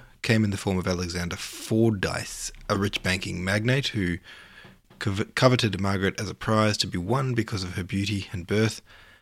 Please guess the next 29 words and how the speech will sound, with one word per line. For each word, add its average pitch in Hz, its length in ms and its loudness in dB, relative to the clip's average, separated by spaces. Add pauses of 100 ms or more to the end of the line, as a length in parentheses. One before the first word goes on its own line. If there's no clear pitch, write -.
(160)
They 107 80 2
were 107 100 2
married 104 300 4
in 95 80 0
the 90 80 -2
summer 95 240 0
of 87 80 -2
seventeen 90 420 -2
seventy 92 380 -2
when 82 140 -2
Margaret 82 420 -2
was 82 160 -8
just - 240 -4
seventeen. 90 760 0 (840)
Margaret's 101 400 2
doomed 110 460 4
love 101 220 2
affair 98 340 0
was 92 160 -2
the 92 140 -4
inspiration 95 560 -4
for 101 80 -6
Anne's 90 400 -6
most 92 260 -2
famous 90 340 -4
poem, 90 480 -6 (520)
Auld 104 280 4
Robin 82 380 0
Grey." 85 360 -4